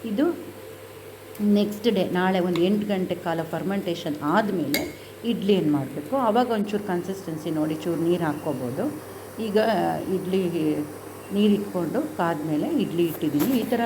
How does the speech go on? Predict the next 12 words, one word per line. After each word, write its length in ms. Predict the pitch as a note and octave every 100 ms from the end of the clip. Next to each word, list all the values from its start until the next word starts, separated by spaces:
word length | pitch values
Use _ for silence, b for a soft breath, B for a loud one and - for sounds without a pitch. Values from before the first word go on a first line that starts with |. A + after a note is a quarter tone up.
| G#3
ತಟ್ಟೆಲ್ಲೂ 460 | F#3 D#3+ G3+ G3 G3
ಮಾಡ್ಕೋಬೋದು. 640 | E3+ C#3+ D#3 D3+ D3 D#3
ಇದಕ್ಕೆ 320 | A3+ F3+ -
ಹರವಾಣ 360 | A3 E3+ F3+ G3 -
ಕಡುಬು 280 | E3+ D3
ಅಂತಲೂ 320 | D3+ D3 D3 D3
ಕರೀತಾರೆ, 500 | D3 C#3 C#3 C3 E3
ಅಂದರೆ 540 | B3+ - - - G#3+
ಹರಿವಾಣದಲ್ಲಿ, 720 | C4 F#3 G3+ G#3 F3 E3 D#3
ಹರಿವಾಣ 400 | D#3+ E3 F3+ F3
ಅಂದರೆ 260 | D#3+ D#3+ G#3+
ತಟ್ಟೆ, 360 | C4+ A#3+ -